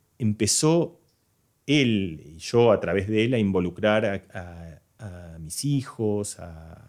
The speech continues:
a amigos, a, como a gente que yo quería mucho. Y entonces de repente esa amalgama que se daba en el fogón se empezó a dar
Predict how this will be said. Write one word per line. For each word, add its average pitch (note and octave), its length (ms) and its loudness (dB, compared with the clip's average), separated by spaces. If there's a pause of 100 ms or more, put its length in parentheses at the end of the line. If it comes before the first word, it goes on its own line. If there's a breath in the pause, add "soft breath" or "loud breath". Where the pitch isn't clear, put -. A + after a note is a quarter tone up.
(360)
a - 120 -20 (360)
amigos, A#2 520 -2
a, F#2+ 80 -16
como G2+ 160 0
a - 20 -6
gente D3 400 2
que G#2 80 0
yo A#2+ 160 -6
quería B2 240 0
mucho. B2+ 440 -2 (1080 soft breath)
Y A#2+ 80 -2
entonces F3+ 180 4
de G3+ 60 6
repente F#3 540 2
esa D#3+ 200 2
amalgama B2 640 2
que F2 100 -6
se - 120 -6
daba A#2 140 4
en A#2 80 2
el F#2+ 100 0
fogón G2+ 640 2
se - 140 -4
empezó G#2+ 300 0
a C3+ 140 4
dar D#3 180 -4